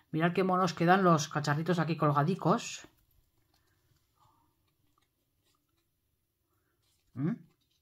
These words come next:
Mirad qué mono. Y entonces aquí vamos a ponerle la palabra seticas. Sí, porque todos,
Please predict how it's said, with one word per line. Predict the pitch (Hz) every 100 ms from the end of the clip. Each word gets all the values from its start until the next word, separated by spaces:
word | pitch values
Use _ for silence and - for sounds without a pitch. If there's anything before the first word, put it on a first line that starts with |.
| _ _ _ _
Mirad | - -
qué | 139
mono. | 165 185 - - _ _ _ _ _ _ _ _ _ _ _ _ _ _ _ - - - _
Y | 180 233
entonces | 226 - 262 254 233 -
aquí | 185 175 254 240 262 - - _ _
vamos | 156 165 180 202 180
a | 196 175
ponerle | 190 214 214 208 208 262 294 _ _ _ _ _ _ _ - -
la | 139 127
palabra | 123 127 123 127
seticas. | 123 143 - - 123 - - - - - - _ _ _ - - - - - - - _ _ _ - - - _ _ _ _ _ _ _ _ _ - _ _ _ _ _ _ _ _ _ _ _ _
Sí, | - 185 175 -
porque | 143 147
todos, | 151 220 240 - -